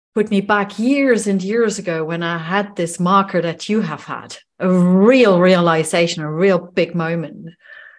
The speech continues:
And my heart was so full, and there was so much warmth and so much connection. And I almost felt like I'm, I was tearing up. And I just realized, "Oh my God, there it is." And it was a pure feeling of, "That's me.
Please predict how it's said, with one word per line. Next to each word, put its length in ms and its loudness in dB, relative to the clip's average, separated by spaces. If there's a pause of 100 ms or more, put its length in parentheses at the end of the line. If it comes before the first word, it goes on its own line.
(600)
And 140 4
my 80 4
heart 340 2
was 180 4
so 220 6
full, 380 4
and 100 2
there 80 2
was 160 2
so 100 -2
much 240 0
warmth 460 2
and 140 0
so 100 -2
much 180 -2
connection. 500 -4
And 100 -4
I 60 -2
almost 360 -2
felt 220 0
like 180 -4
I'm, 340 -6
I 100 -4
was 160 -2
tearing 380 0
up. 320 0 (600)
And 200 -2
I 100 2
just 340 -4
realized, 460 -2
"Oh 80 -4
my 140 -2
God, 240 -6
there 200 -4
it 60 -4
is." 500 -8 (800)
And 160 -4
it 160 -2
was 200 2
a 20 0
pure 340 2
feeling 380 0
of, 160 -6
"That's 300 -10
me. 440 -6